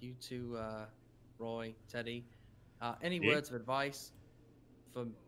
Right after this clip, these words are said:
Speaker 1: me for this? I know, Roy, you were mentioning that this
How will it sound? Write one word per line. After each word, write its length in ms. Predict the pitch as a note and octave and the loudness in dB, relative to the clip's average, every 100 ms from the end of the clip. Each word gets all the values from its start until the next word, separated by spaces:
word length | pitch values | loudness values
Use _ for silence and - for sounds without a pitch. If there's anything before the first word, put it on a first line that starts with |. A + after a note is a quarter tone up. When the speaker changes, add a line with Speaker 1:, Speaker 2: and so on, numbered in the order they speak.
| - | -8
Speaker 1:
me 480 | B2 B2 A2+ A#2 A2+ - - - - - - - - - - | -4 -2 -2 -4 -8 -18 -20 -20 -20 -20 -20 -20 -20 -20 -6
for 100 | A#2 | -4
this? 420 | G#2+ G2+ - - - | -4 -6 -8 -10 -6
I 160 | B2 B2 | -2 2
know, 180 | C#3 D3 | 2 2
Roy, 220 | C3+ C#3 | 4 2
you 200 | C3+ B2+ | 2 -2
were 60 | B2 | -2
mentioning 360 | C3 C3 C3 | -4 -4 -4
that 140 | A#2+ - | -6 -6
this 280 | B2 - | -8 -8